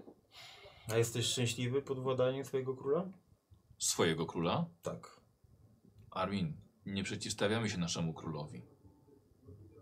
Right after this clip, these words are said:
Speaker 1: Cofam to pytanie w takim razie. Nie chcę sprowadzić na ciebie żadnych problemów.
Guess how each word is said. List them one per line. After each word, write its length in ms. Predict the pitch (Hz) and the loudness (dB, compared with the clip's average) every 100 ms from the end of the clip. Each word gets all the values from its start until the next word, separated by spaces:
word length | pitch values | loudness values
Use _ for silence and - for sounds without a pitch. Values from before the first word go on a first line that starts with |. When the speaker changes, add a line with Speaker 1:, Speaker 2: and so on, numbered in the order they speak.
| - - - - - - - - - _ | -20 -20 -20 -20 -20 -16 -16 -16 -20 _
Speaker 1:
Cofam 320 | - 110 92 | -2 -2 -2
to 80 | - | -6
pytanie 400 | - - 78 76 | -8 -8 -6 -8
w 80 | - | -14
takim 200 | - - - | -16 -14 -14
razie. 160 | - - - - - - | -14 -18 -20 -20 -12 -2
Nie 140 | 113 | -2
chcę 400 | - 120 117 107 - | 4 6 8 6 -4
sprowadzić 540 | - - 117 107 113 113 | -10 2 4 4 2 -2
na 80 | 104 | -2
ciebie 280 | 110 104 | 0 2
żadnych 460 | 101 95 98 95 - | 4 2 2 -4 -6
problemów. 420 | - 90 82 - | -4 -2 0 -2